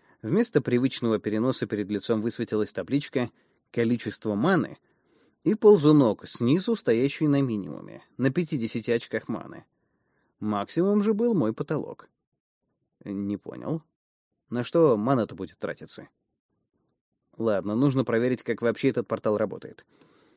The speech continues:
Оставил ползунок на пятидесяти маны и нажал кнопку «Использовать». Прямо передо мной из точки по центру расползся во все стороны плоский портал. В отличие от портала из данжа обычного синего цвета,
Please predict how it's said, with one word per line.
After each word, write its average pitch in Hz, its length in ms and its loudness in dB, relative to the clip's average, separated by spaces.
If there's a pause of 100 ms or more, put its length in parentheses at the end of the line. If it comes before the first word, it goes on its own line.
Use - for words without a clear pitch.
(160)
Оставил 185 460 6
ползунок 139 540 6
на 131 80 6
пятидесяти 113 640 -2
маны 196 320 4
и - 120 0
нажал 120 360 4
кнопку 113 540 -2
«Использовать». 85 840 -4 (760)
Прямо 190 300 4
передо 113 320 2
мной 95 400 -4 (760)
из 120 160 -2
точки 208 320 4
по 123 180 2
центру 185 460 2
расползся 165 520 2
во 131 120 4
все - 160 -6
стороны 147 420 2
плоский 101 400 -6
портал. 98 500 -8 (640)
В 104 100 -2
отличие 135 380 2
от - 80 -2
портала 117 380 2
из 98 140 -2
данжа 107 360 2
обычного 95 500 -4
синего 92 340 -4
цвета, 147 420 -2